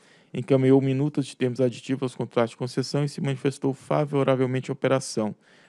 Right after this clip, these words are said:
Dessa maneira, por considerar as recomendações favoráveis emanadas da S F F e da S C T, entende-se que a anuência à operação pretendida deve ser expedida na forma da minuta de resolução anexa,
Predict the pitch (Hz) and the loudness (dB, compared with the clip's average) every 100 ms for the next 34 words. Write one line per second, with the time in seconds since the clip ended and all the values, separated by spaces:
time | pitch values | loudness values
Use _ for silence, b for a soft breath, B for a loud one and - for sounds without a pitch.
0 | b 120 117 127 131 139 151 147 - 135 | b -2 0 2 4 6 4 2 -2 -2
1 | - 131 123 120 127 - 120 117 120 117 | 2 4 6 4 0 -2 0 0 -2 -4
2 | 120 113 117 117 107 113 117 113 110 110 | -4 -2 0 0 -2 -6 -4 -4 -4 -4
3 | 117 120 123 - - 120 113 110 - b | -2 -2 -2 -10 -6 0 0 -2 -10 b
4 | b b b - 113 - 113 - 123 - | b b b 0 0 4 2 0 -8 -2
5 | 131 - 135 147 156 b b b b - | -2 0 0 0 -2 b b b b -10
6 | 139 - 139 139 139 139 131 131 - 123 | -2 2 2 2 0 0 0 -2 -2 -2
7 | 127 120 117 - 120 120 117 117 127 120 | 0 0 0 -4 -4 -4 -6 -6 -4 -6
8 | 127 - 127 - 113 - 139 127 143 139 | -6 -2 -4 -4 -10 -2 -2 0 -4 -4
9 | 131 - 135 135 131 127 120 117 117 98 | -6 -2 -2 -2 -2 -2 -2 -4 -6 -8
10 | 117 117 113 127 123 131 139 - | -6 -6 -6 -6 -4 -2 -4 -8